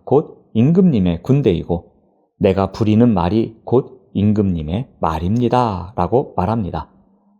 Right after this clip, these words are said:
전적으로 아합 왕의 제안에 대해서 동의한 것입니다.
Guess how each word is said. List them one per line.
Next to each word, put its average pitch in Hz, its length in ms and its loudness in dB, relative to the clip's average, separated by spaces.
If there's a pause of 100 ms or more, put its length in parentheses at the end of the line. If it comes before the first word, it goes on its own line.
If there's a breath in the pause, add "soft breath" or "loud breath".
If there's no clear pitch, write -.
전적으로 98 920 0 (160)
아합 104 420 0
왕의 117 500 0
제안에 127 440 2
대해서 85 560 -4
동의한 104 560 0
것입니다. 95 500 -4